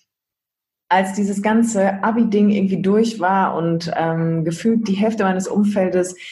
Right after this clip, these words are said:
in so ein ganz krasses Sicherheitsverhältnis gegangen ist, irgendwie Sparkasse, Bank,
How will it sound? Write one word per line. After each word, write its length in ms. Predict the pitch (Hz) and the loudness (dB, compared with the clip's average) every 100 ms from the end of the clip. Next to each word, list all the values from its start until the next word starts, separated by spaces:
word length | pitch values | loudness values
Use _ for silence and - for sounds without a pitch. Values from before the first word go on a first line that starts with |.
| - - | -18 -6
in 140 | - 185 | -4 0
so 80 | 190 | 0
ein 80 | |
ganz 340 | 180 208 233 - | 2 2 2 -2
krasses 460 | - 214 226 196 | -4 -2 -2 -2
Sicherheitsverhältnis 920 | 185 220 214 165 160 - 165 - 151 | 0 0 0 -2 -4 -4 -4 -4 -8
gegangen 300 | - 151 143 | -8 -6 -4
ist, 180 | 143 139 | -6 -6
irgendwie 320 | 151 156 170 | -6 -4 -2
Sparkasse, 1120 | 165 - - 190 208 208 185 - 180 180 170 165 | -2 -4 0 0 0 -2 -4 0 2 2 0 -2
Bank, 600 | 180 180 185 185 185 - | 0 0 0 0 -2 -6